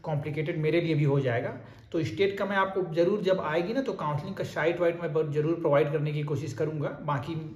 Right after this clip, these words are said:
जो help हो पाएगा मुझसे, मैं करता रहूँगा। "अगर एग्जाम में सिर्फ open category mention है तो counseling के टाइम ईडब्ल्यूएस से apply कर सकते हैं क्या?" मुझे तो नहीं लगता ऐसा कुछ possibilities होगी, क्योंकि आपके format में ईडब्ल्यूएस का section ही नहीं रहेगा, तो ईडब्ल्यूएस से apply आप कैसे करेंगे?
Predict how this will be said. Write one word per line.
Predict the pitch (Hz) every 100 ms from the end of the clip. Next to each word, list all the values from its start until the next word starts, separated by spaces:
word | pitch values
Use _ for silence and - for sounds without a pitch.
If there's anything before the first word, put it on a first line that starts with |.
| -
जो | 147 175
help | 170 160 -
हो | 151
पाएगा | 156 151 143
मुझसे, | 143 165
मैं | 165
करता | 139 113 120
रहूँगा। | 113 117 117 - - - _ _ _ _ _ _ _ - - - - -
"अगर | 143 180 202
एग्जाम | 156 170 208
में | 208
सिर्फ | - 214 -
open | 175 214
category | 202 185 180 175 190
mention | 180 170 202 165
है | 165
तो | 170
counseling | 165 151 143 202 196
के | 175
टाइम | 165 180 185
ईडब्ल्यूएस | 185 185 175 180 -
से |
apply | 170 170 165
कर | 180 160
सकते | 175 - 151
हैं | 143
क्या?" | 156 127 -
मुझे | 147 175
तो | 180
नहीं | 143 147
लगता | 147 160
ऐसा | 139
कुछ | 147 -
possibilities | 147 139 139 - 135
होगी, | 143 139
क्योंकि | 151 147
आपके | 151 143 151
format | 147 143 156 143
में | 151
ईडब्ल्यूएस | 147 143 147
का | 165 147 - - -
section | 175 165 220
ही | 202
नहीं | 202
रहेगा, | 185 160 143 147 - - -
तो | 156
ईडब्ल्यूएस | 165 165 156
से | 170
apply | 170 175
आप | 147 -
कैसे | 117 -
करेंगे? | 113 117 - -